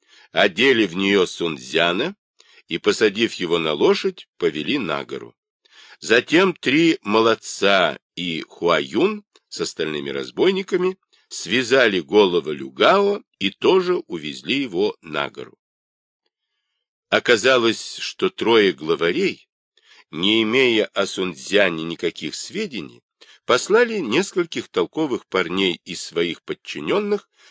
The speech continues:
разузнать, что случилось. Те пришли прямо в крепость Цинфын, и там услышали от людей о том, как Хуан Синь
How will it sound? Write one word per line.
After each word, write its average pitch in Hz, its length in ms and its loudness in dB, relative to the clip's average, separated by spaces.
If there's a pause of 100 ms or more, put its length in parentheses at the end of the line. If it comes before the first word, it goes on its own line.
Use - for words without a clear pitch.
разузнать, 92 640 0
что - 240 -8
случилось. - 720 -16 (640)
Те 196 140 2
пришли 104 360 -6
прямо 90 420 0
в - 100 -20
крепость 92 640 -2
Цинфын, 95 640 -6 (480)
и - 120 -2
там 226 240 2
услышали 196 520 -4
от 151 160 0
людей 120 360 0
о 110 60 0
том, 165 280 -4
как 110 280 -2
Хуан 90 420 0
Синь 226 480 -8